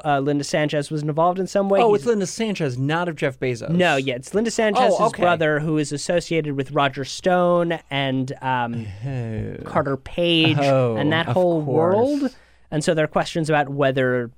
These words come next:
Speaker 1: there was some involvement there. Uh, there and as, uh, a-, and, uh, the, the other question is, is whether there's some sort of connection to a foreign government,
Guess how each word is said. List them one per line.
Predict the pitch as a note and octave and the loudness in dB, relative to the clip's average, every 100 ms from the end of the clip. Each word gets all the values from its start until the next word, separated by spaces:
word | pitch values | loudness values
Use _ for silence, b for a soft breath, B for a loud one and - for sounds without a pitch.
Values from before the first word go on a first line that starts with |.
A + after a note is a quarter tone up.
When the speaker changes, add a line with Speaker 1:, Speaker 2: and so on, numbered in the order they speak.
| - | -12
Speaker 1:
there | C#3 C3+ C3+ | -8 -2 0
was | C3+ C3 | 0 -2
some | D#3+ | 0
involvement | C3+ B2+ C3 B2+ B2+ A#2 - | 0 2 0 0 -2 -6 0
there. | D#3+ F#3 G3+ G#3+ G#3+ G#3 b b b | 2 4 4 2 0 -4 b b b
Uh, | C#3+ C3 B2 B2 | 0 2 2 0
there | A#2+ C3+ C#3 C3+ C#3 C#3+ | -2 0 2 2 0 -2
and | C#3+ D3 D3 - | -2 0 -2 -2
as, | C3 B2+ C3 C3 - | -2 0 -2 -8 -8
uh, | B2+ B2 - | -6 -4 -6
a-, | D3+ C3 | -6 -6
and, | C3 C3 B2 | -4 -4 -4
uh, | C#3+ | -4
the, | C#3 D3 | -2 -2
the | D3+ | 2
other | E3+ G3 | 2 2
question | E3+ E3+ D#3 E3 D3+ | 0 -2 -2 -2 0
is, | C#3 C#3 | 0 -2
is | D3+ C3+ | -4 -2
whether | C#3+ C#3 C#3 C3 | 0 0 0 -2
there's | B2+ | -4
some | - C3 | -4 -6
sort | - B2+ | -2 -2
of | B2 - b b _ - | -4 -8 b b _ -8
connection | - F3 D#3+ - F#3 D#3 | -2 0 0 -2 -4 -4
to | - D3+ C3 | -2 -2 -2
a | C#3 - - | -4 -6 -2
foreign | C3+ C3 C3 B2+ B2+ - | 0 2 0 -2 -6 -2
government, | F#3+ G3+ F3 C3+ A#2 G#2+ - - | 0 2 2 -2 -4 -10 -14 -18